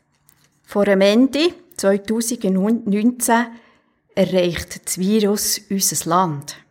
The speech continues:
Uns trifft's auch schlimm. Von dann an bin ich ins Grübeln gekommen. Gerade darum, weil ich im Altersheim in der Pflege gearbeitet habe.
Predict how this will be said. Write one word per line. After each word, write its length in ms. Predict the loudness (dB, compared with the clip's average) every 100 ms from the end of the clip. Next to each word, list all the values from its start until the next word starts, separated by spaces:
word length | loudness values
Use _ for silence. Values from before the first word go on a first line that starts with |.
| _ _ _ _ _ _ _ _ _ _ _ -4
Uns 360 | 0 0 0 -2
trifft's 520 | -4 -4 -8 -8 -2
auch 140 | 2 2
schlimm. 480 | 0 -2 -4 -8 -12 _ _ _ _ _ _ _ _ _ _ _ _ _
Von 160 | -4 0
dann 320 | 2 2 2 2
an 280 | 2 0 -2
bin 160 | -2
ich 260 | -2 -2 -6
ins 260 | -10 -12 -4
Grübeln 400 | 0 0 0 -4
gekommen. 360 | -6 -12 -14 -20 _ _ _ _ _ _ _ _ -20 _ _ _ _ _ _
Gerade 300 | -4 -2 -2 -2
darum, 480 | -2 2 4 4 2 -2 -2
weil 240 | 0 4
ich 500 | 4 2 -2 -10 -18 _ _ _ _
im 220 | -4 -2 2
Altersheim 800 | 2 0 -2 -2 2 2 0 -2
in 120 | -6
der 120 | -8
Pflege 500 | -8 0 0 0 -4
gearbeitet 640 | -4 0 0 -2 -8 -6 -6
habe. 200 | -8